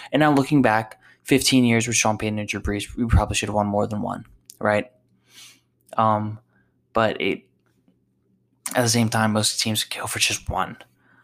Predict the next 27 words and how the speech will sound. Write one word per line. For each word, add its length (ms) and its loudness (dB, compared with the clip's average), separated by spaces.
Um, 200 2
it's 120 0
very 180 4
upsetting 360 2
that 100 -2
he 120 -12
couldn't 300 -6
get 160 0
more 160 0
than 120 -2
one. 340 -2
I 60 -14
feel 100 -4
like 120 -2
he 80 -10
deserved 340 -4
more 160 -2
than 140 -6
one. 240 -2
I 80 -2
really 300 2
think 200 -6
twenty 300 -4
eighteen 320 -10
was 120 -10
our 140 -14
year. 420 -4